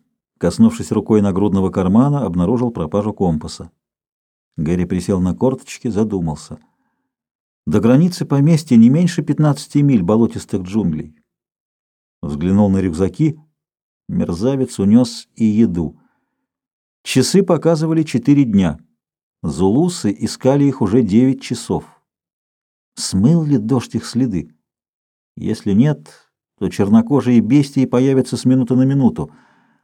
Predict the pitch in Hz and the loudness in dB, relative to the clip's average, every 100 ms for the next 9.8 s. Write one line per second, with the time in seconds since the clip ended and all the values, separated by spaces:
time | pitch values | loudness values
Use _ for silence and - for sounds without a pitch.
0 | _ _ _ _ _ - 113 117 214 196 | _ _ _ _ _ 0 0 4 4 4
1 | - 107 95 185 196 160 156 185 170 160 | 0 -4 2 4 4 2 2 2 0 0
2 | 156 151 - 139 156 151 139 135 185 160 | 0 0 0 2 2 2 0 2 4 4
3 | 90 73 - _ _ _ _ - 80 85 | 2 -2 -14 _ _ _ _ -6 -4 -4
4 | - 120 101 82 135 143 78 - _ _ | -2 -2 -2 -2 -2 -2 -6 -12 _ _
5 | _ _ _ _ _ _ _ - 92 92 | _ _ _ _ _ _ _ -2 0 0
6 | 101 - - 98 - 135 123 - - 120 | -2 -6 -6 -6 0 2 0 -2 2 2
7 | 117 110 110 117 117 87 - 76 - _ | 4 4 4 4 2 0 -4 -12 -14 _
8 | _ _ _ _ _ _ _ - 90 87 | _ _ _ _ _ _ _ -6 -4 -4
9 | - 113 107 95 107 147 - - | -2 2 2 2 0 0 -2 -10